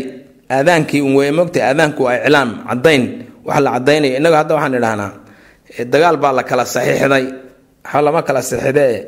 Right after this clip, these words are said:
aan dagaalana waxba lama saxiixo, laakiin waa la caddaystaa un.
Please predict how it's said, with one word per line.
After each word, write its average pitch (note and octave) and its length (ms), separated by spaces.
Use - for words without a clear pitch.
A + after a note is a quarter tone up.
aan C3 140
dagaalana C3+ 480
waxba D3 300
lama C#3 220
saxiixo, A2+ 440
laakiin A#2+ 360
waa D3 120
la B2 120
caddaystaa A2+ 560
un. G#2+ 160